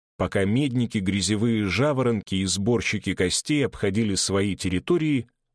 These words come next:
Лондон превратился в поле ещё более ужасающей битвы между микробами и людьми,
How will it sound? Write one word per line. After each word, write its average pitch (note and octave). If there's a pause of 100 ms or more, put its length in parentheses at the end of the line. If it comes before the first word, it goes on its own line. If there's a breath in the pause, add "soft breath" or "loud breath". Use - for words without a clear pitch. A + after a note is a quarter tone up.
(120)
Лондон C#3
превратился A#2+
в -
поле C3+ (340 soft breath)
ещё G#2
более A2
ужасающей G2
битвы A#2+
между G#2
микробами G#2+
и A2+
людьми, G#2